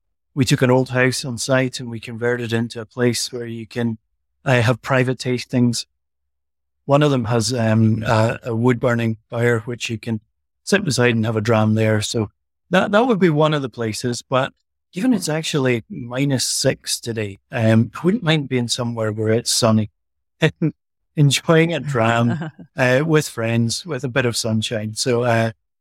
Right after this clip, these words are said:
Speaker 1: either of those are good options, but, you know, having to go out into the cold, the sunshine is very tempting.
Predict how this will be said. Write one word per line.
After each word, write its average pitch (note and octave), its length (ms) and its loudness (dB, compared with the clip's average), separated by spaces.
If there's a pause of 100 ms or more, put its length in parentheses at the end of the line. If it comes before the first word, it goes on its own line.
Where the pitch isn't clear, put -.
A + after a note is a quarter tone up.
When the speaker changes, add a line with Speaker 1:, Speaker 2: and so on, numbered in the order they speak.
(120)
Speaker 1:
either G#3+ 280 4
of F#3+ 140 -2
those D3+ 260 2
are C3 60 2
good A#2+ 260 -4
options, A2 540 -4
but, - 240 -10
you F#2 120 -12
know, A#2+ 180 -12 (100)
having D3+ 320 -2
to C3+ 80 -10
go A#2 140 -6
out A#2+ 100 -4
into A#2 260 -14
the A2+ 100 -18
cold, A#2 320 -10
the B2+ 80 -14
sunshine A#2+ 480 -6
is A2 120 -6
very G#2 260 -10
tempting. G#2+ 280 -16